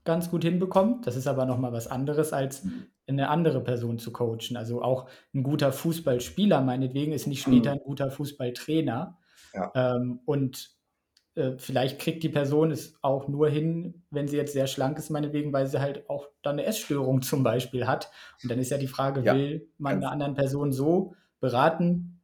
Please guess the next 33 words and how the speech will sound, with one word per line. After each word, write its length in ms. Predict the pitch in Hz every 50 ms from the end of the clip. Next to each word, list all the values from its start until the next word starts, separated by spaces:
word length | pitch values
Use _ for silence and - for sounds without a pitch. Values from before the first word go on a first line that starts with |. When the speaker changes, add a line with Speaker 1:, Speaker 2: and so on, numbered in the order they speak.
| _ _ -
Speaker 1:
äh, 380 | 156 156 156 151 147 147 147 - 147
wie 100 | 143 147
man 120 | 151 139
das 140 | 135 127 -
selber 260 | 127 127 170 185 185 170
macht, 240 | 160 165 170 - 156
obwohl 200 | - 151 147 151
man 140 | 143 135
selber 260 | 131 127 139 151 139 -
eigentlich 360 | 135 139 135 131 135 120 -
psychisch, 520 | - - 147 131 135 127 123 - - _ _ _ _ _ _ _ _ _ -
äh, 220 | 135 131 127 - -
in, 140 | 127 127 131
in 160 | - 127 127
eine 60 | 127
krankhafte 520 | 127 - 139 147 - 127 120 - - 131
Richtung 320 | 131 131 131 - 123 113 110
geht? 400 | - 107 101 101 - - - _ _ _ _ _ _ _ _ _ _ _ _ _ - - - - _ _ _ -
Speaker 2:
Wichtiger 380 | - 98 95 - 95 98 95 90
Punkt, 360 | 87 - - 95 92 92 -
ja. 200 | - 90 90 - - _ _ _ _ _ _ _ _ _ _ _ _ _ _ -
Machen 240 | 101 95 - 110
leider 300 | 98 92 92 90 87 78
aber 200 | 78 80 82 85 82
viele 280 | - - 101 92 82 85
daraus, 360 | 85 82 82 78 82 80 -
die 100 | - 85
sagen 280 | - 90 87 90 90 90
dann 140 | 90 87 87
halt, 140 | 87 82 -
„Okay, 260 | 76 82 - 101 95
bei 200 | - - - -
mir 260 | 98 98 98 101 98